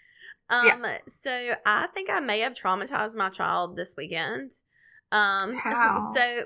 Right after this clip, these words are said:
Speaker 1: my youngest one, Hallie, she, um, got t-, I got her tickets to go see JoJo Siwa. The, um, the, you know, she's like, uh,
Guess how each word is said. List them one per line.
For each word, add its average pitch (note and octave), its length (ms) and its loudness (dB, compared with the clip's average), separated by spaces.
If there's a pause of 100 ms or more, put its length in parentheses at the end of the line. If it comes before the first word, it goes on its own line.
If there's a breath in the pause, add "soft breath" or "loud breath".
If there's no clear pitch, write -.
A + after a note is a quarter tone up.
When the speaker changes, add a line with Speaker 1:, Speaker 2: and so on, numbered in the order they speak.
Speaker 1:
my G#3+ 100 -2
youngest A3+ 500 -4
one, G4+ 200 -10
Hallie, G3 360 0
she, A3 720 -2
um, F#3+ 540 -4 (300)
got F#3 300 2
t-, - 280 -2
I G#3+ 80 0
got G3 180 2
her A3+ 120 -4
tickets - 340 -6
to G3+ 80 -6
go F#3+ 140 -6
see F#3 200 -8
JoJo F#3 440 -6
Siwa. - 500 -2 (840 loud breath)
The, G#3 220 -2
um, F3+ 420 -4 (160)
the, F3+ 400 2
you G3 120 -8
know, E3+ 160 -4
she's - 320 -2
like, E3 280 -2
uh, D#3 240 -2